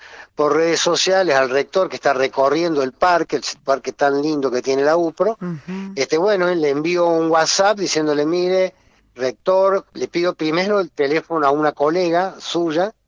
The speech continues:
Speaker 1: este, me lo da y a partir de ahí me comunico por WhatsApp y le digo que quedo a disposición,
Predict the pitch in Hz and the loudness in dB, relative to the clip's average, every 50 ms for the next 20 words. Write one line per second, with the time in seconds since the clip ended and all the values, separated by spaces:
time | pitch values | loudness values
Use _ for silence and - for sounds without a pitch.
0 | _ _ _ _ _ _ _ _ - 131 127 117 - - 123 117 117 117 120 123 | _ _ _ _ _ _ _ _ -12 -10 -10 -8 -6 -6 -6 -4 -4 -4 -4 -4
1 | 123 123 131 135 143 151 170 185 214 208 170 151 135 - 143 143 135 - 170 165 | -2 0 2 2 2 4 2 2 2 2 0 0 0 2 0 0 0 -2 -2 0
2 | 170 170 175 165 - 156 151 156 160 160 165 147 156 156 160 156 - - 233 240 | 0 0 -2 -2 -2 -2 0 0 0 -2 -2 0 0 0 0 0 0 0 -2 -2
3 | 196 165 170 180 175 156 139 127 123 - _ _ - - 160 165 165 156 156 143 | -2 -2 -2 -2 -2 -2 -2 -4 -6 -8 _ _ -6 -2 0 0 0 0 0 -2
4 | 127 - 143 135 - - 139 123 - 165 185 208 220 240 247 | -2 -2 -2 -2 -2 -2 -6 -8 -6 -4 -2 0 0 -2 -4